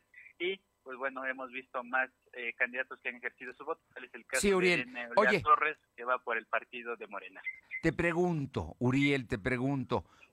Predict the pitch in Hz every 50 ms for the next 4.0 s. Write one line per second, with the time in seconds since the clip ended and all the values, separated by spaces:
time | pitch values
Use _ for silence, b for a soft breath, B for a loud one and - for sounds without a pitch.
0 | b - 208 202 202 214 190 - - - 180 175 - 147 151 151 143 127 151 151
1 | 147 139 135 123 117 104 98 104 101 - - 95 90 - - - 110 113 110 107
2 | 104 95 101 98 - - 139 147 151 143 147 113 123 123 131 139 139 123 - 117
3 | 117 120 131 131 135 127 117 110 104 104 101 87 - 139 147 147 127 180 165 -